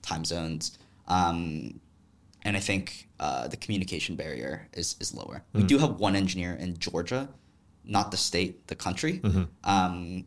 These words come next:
Speaker 1: but he works really weird hours, so it, it works out.
Speaker 2: Okay.
Speaker 1: Um,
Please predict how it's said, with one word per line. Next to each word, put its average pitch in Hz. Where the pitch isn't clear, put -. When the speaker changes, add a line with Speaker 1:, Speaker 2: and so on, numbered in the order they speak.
Speaker 1:
but 107
he 113
works 113
really 107
weird 98
hours, 80
so 71
it, -
it -
works 80
out. -
Speaker 2:
Okay. 113
Speaker 1:
Um, 107